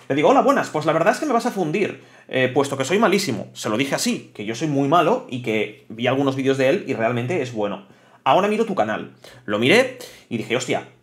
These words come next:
es un canal que está subiendo, está aprendiendo y la verdad es que está bastante bien". Todos, todos hemos hecho eso cuando éramos jóvenes y cuando no teníamos muchos suscriptores para intentar crecer, hacer colaboraciones. Eso no es nada malo, es completamente lícito, ¿no? Me pone: "Jaja, nah,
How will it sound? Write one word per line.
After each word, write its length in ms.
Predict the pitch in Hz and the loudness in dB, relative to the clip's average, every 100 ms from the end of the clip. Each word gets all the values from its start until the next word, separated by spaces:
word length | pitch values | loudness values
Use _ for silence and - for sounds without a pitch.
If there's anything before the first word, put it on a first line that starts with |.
| - | -16
es 140 | 110 | -8
un 60 | 131 | -2
canal 260 | 123 147 | 2 2
que 80 | 175 | 0
está 180 | 123 110 | -6 -8
subiendo, 420 | - 139 190 247 | -2 0 2 2
está 160 | 254 - | 2 -2
aprendiendo 420 | 107 117 151 214 | -2 -2 0 2
y 20 | |
la 80 | 185 | 2
verdad 160 | 98 107 | 2 -2
es 60 | |
que 80 | 143 | -4
está 260 | 131 175 - | -2 -2 -2
bastante 400 | 113 - 131 113 | -8 -4 -4 -2
bien". 280 | 104 135 147 | -2 -2 0
Todos, 460 | 202 196 190 - - | 2 2 -2 -4 2
todos 340 | 214 226 - | 2 2 -2
hemos 240 | 175 156 135 | 0 0 -2
hecho 200 | 131 120 | -4 -2
eso 300 | 147 107 - - - - | -2 -4 -12 -18 -20 -4
cuando 240 | 113 113 | -2 0
éramos 260 | 113 110 110 | 0 -2 -4
jóvenes 500 | 120 113 123 139 - | -2 0 -2 -6 -10
y 80 | 127 | -4
cuando 220 | 117 113 | -2 0
no 80 | 113 | 0
teníamos 360 | 123 123 120 123 | -2 -2 -2 -4
muchos 240 | 123 127 | -6 -6
suscriptores 540 | 123 - 113 117 127 | -8 -10 -4 0 -2
para 160 | - 117 | 0 -4
intentar 400 | 101 98 101 117 | -4 -4 -2 -2
crecer, 520 | 117 101 160 208 - - | -2 -2 0 -2 -4 -10
hacer 280 | 107 127 123 | -6 -4 0
colaboraciones. 680 | 139 120 98 123 190 170 | 2 2 0 -2 -4 -4
Eso 160 | 120 175 | -6 -4
no 100 | 170 | -2
es 80 | 139 | -2
nada 180 | 123 98 | -2 0
malo, 300 | 113 196 127 | 0 2 2
es 80 | - - | -2 -6
completamente 520 | 131 120 135 143 143 | -4 -2 -4 -4 -2
lícito, 360 | 117 117 123 - | -2 -4 -8 -6
¿no? 160 | 143 - - - - - | -6 -8 -18 -20 -14 -6
Me 100 | 139 | -2
pone: 160 | 135 | 2
"Jaja, 260 | 185 202 139 | 4 6 4
nah, 280 | 147 117 | 2 -2